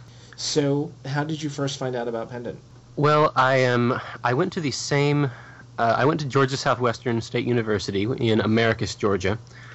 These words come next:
Speaker 2: one of my classmates was Jason R. Wallace, who's
Speaker 1: Mm.
Speaker 2: in, um, s-, m-, many Pendant shows.
Speaker 1: Yep.
Speaker 2: Um,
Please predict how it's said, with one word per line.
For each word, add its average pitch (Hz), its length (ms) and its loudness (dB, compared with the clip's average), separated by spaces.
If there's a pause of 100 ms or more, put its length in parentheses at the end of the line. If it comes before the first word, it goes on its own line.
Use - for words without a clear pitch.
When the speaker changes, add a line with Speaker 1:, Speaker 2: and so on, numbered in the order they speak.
(200)
Speaker 2:
one 139 120 6
of 143 80 4
my 123 160 4
classmates 123 840 -2
was 110 320 0
Jason 120 380 2
R. 107 180 4
Wallace, 104 500 0 (420)
who's 113 320 0
Speaker 1:
Mm. - 40 -8
Speaker 2:
in, 107 440 0
um, 98 380 0 (140)
s-, - 220 -12
m-, 117 240 -4
many 117 280 2
Pendant 98 320 -2
shows. 92 380 -4 (180)
Speaker 1:
Yep. 113 220 -12 (200)
Speaker 2:
Um, 104 340 4